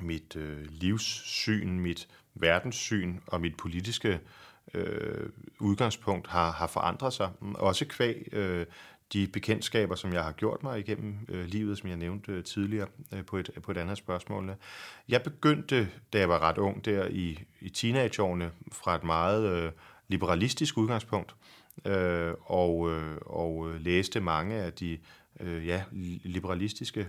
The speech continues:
øh, forfattere, og har så igennem årene bevæget mig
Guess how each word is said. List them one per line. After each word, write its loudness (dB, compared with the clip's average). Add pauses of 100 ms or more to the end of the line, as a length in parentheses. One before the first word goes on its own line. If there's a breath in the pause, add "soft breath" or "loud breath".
(120)
øh, -8
forfattere, 0 (520 loud breath)
og 6
har 6
så 6 (120)
igennem 2
årene 2
bevæget 4
mig 4